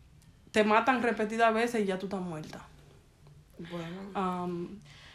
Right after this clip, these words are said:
Speaker 2: Eh, la persona, eh, que la mató, creo que tenía mucho odio.
Speaker 1: Teni-, sí, tenía
Speaker 2: Bastante.
Speaker 1: odio hacia ella.
Speaker 2: Bastante,
Speaker 1: Era,
Speaker 2: porque
Speaker 1: eso fue una matanza personal.
Speaker 2: Claro,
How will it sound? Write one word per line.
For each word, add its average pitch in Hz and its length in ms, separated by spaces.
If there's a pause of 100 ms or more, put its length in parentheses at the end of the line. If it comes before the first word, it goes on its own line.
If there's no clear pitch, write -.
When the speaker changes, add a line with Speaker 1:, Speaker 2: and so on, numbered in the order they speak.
(120)
Speaker 2:
Eh, 220 340
la 226 200
persona, 240 1500 (180)
eh, 202 400
que 202 80
la 196 100
mató, 190 420
creo 196 320
que 196 100
tenía 196 280
mucho 185 640
odio. 180 440 (300)
Speaker 1:
Teni-, 185 280
sí, 226 200
tenía 196 640
Speaker 2:
Bastante. 185 760
Speaker 1:
odio 165 200
hacia 180 480
ella. 208 280
Speaker 2:
Bastante, 185 260
Speaker 1:
Era, 226 240
Speaker 2:
porque 233 180
Speaker 1:
eso 247 160
fue 277 220
una 277 240
matanza 226 640
personal. 175 1000
Speaker 2:
Claro, 170 400